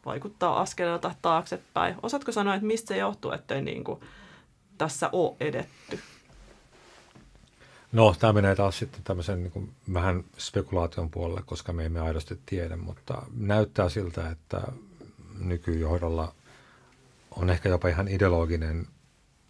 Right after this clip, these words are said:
Speaker 2: halu niin kuin suosia valtion tai julkisen sektorin omistamia ja johtamia yrityksiä,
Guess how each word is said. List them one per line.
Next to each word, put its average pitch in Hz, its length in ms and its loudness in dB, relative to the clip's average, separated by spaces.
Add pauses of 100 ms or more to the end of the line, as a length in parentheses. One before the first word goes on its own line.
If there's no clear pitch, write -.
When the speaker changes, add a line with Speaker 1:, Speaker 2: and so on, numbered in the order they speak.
(420)
Speaker 2:
halu 82 420 0 (280)
niin 131 100 -6
kuin 107 220 -8
suosia - 580 -6 (680)
valtion 98 440 -6
tai 92 100 -2
julkisen 87 320 0
sektorin 95 400 -6
omistamia 101 540 -6 (1120)
ja 98 80 2
johtamia 87 440 4
yrityksiä, 92 680 -2